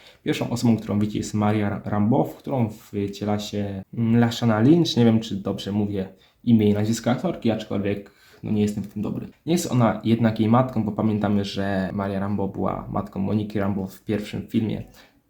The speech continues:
y, przygód Captain Marvel, aczkolwiek tutaj wychodzi na to, że jest to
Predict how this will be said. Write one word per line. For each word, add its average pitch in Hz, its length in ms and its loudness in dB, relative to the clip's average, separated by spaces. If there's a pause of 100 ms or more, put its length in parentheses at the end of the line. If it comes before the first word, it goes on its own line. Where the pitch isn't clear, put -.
(120)
y, 113 80 4
przygód 113 500 2
Captain 107 300 -2
Marvel, 135 520 2 (440)
aczkolwiek 127 540 4
tutaj 104 500 0
wychodzi 110 420 0
na 117 80 4
to, 113 140 0
że 101 140 -2
jest 104 280 -2
to 101 320 -6